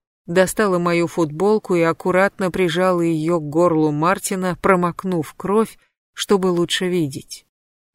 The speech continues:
Два из трёх крючков засели внутри —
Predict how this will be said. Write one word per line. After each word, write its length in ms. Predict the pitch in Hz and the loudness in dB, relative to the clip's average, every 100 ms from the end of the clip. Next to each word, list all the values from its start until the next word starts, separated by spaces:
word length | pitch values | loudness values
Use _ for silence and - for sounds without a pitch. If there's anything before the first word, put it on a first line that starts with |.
| _ | _
Два 380 | 185 190 208 202 | -4 2 4 4
из 140 | 185 | 0
трёх 300 | - 202 185 | 0 0 0
крючков 520 | - 202 180 - 214 165 | -2 -2 -2 2 2 4
засели 460 | 175 170 202 185 | 0 2 0 0
внутри — 540 | 175 185 180 208 175 | 0 -4 -2 0 0